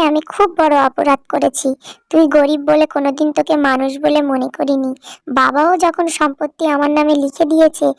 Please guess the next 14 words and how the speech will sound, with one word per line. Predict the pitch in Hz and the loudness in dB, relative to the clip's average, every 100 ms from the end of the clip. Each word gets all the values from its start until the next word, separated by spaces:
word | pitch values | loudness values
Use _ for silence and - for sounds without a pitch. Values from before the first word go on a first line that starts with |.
| - _ - | -8 _ -4
তারপরে | 302 294 320 330 294 | -4 -2 0 2 2
বাবাকেও | 269 277 269 359 392 | 0 0 -2 -2 -2
খুব | - 330 - | -4 -8 -4
খারাপ | 269 254 254 | -2 -2 0
ব্যবহার | 277 262 285 269 | -2 0 -2 -4
করেছি। | - 262 262 269 262 - - - | -2 -4 -4 -8 -10 -12 -16 -4
আজ | 302 285 294 | -4 0 2
বাবা | 285 302 | 2 2
মারা | 285 277 294 | 2 2 0
গিয়েছে, | 285 294 277 - 262 - - _ | 2 2 2 0 -2 -4 -14 _
কিন্তু | 311 285 302 269 | -4 -2 0 0
বাবা | 269 277 | 2 2
মারা | 277 262 269 | 0 0 2
যাওয়ার | 269 269 269 | 2 4 2